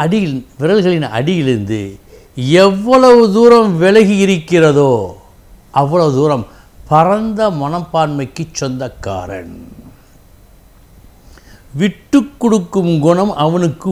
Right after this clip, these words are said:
உண்டு. ஒரு இடத்துல ஒரு பிரச்சனை, யாராவது ஒருவர் விட்டு கொடுத்தால்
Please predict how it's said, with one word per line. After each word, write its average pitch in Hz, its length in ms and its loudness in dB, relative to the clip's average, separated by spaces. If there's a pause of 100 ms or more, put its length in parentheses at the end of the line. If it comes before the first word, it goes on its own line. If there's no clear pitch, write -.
(160)
உண்டு. 143 480 0 (2250)
ஒரு 202 200 4
இடத்துல 233 360 0
ஒரு 160 140 -2
பிரச்சனை, 160 380 -2 (1600)
யாராவது 214 760 4 (140)
ஒருவர் 196 360 2
விட்டு 196 320 -2
கொடுத்தால் 190 520 -2